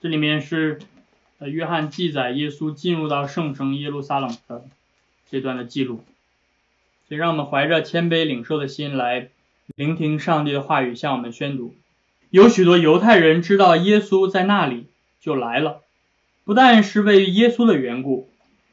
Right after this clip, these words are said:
也是要看他从死里所复活的拉撒路。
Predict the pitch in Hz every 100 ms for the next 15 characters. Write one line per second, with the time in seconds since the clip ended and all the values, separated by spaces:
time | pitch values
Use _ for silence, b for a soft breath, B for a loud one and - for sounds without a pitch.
0 | _ - 156 156 180 185 180 180 170 151
1 | 165 165 165 165 165 - 175 175 185 151
2 | 139 208 175 135 143 156 175 175 185 208
3 | 117